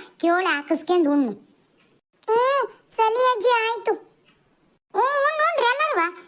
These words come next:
ಅದ್ ಯಾಕಂಗ್ ತಟ್ಟೆ ಮುಂದ್ ಹಿಡ್ಕೊಂಡ್ ಕುತ್ಕೊಂಡಿರ? ಬಿಸಿ ಮುದ್ದ್ ತಣ್ಣಗಾಕತಿ. ಹ್ಮ್, ಬಿಸಿ ಮುದ್ದಿ ನಾಟಿ ಕೋಳಿ ಸಾರು ಬಿಸಿ ಬಿಸಿ ಇದ್ದಾಗ್ಲೇ ಉಣ್ಬೇಕು. ಉಣ್ಣು, ಉಣ್ರಿ.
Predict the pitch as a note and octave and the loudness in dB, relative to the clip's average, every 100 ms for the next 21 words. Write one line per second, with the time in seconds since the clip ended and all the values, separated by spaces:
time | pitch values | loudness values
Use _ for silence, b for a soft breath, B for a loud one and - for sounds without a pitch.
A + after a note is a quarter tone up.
0 | B E4+ G4+ B4 C5 C#5+ A#4+ A4+ C5 C5 | B -2 0 0 -2 -2 -2 -2 -2 -2
1 | C5 C5 A#4+ B4+ A#4+ - G#4 C#4 C#4+ B | 0 0 0 -2 -4 -2 -2 0 -4 B
2 | B - G#4 B4+ B4+ C5 - G4+ A#4 B4+ | B -4 -2 0 0 -2 -2 -2 0 -2
3 | C5+ C5+ A3+ B B - A4+ A4 D#4+ G4 | -2 -4 -6 B B -2 0 0 0 0
4 | G#4 A#4+ A#4+ G4 B4 G#4+ G#4+ A#4+ A#4 A#4 | 0 0 0 0 0 0 -2 -2 -2 -2
5 | A4+ A#4+ A4 - - - G4+ - A4+ A#4 | -2 -2 -2 -6 -12 -2 -2 0 -2 2
6 | A#4 F4 A4+ A#4 A4 A4+ A#4 F#4 - - | 2 2 0 0 0 0 -2 -2 -6 -4
7 | G4+ A#4+ C5 B4+ B3 - | -2 0 0 0 -2 -6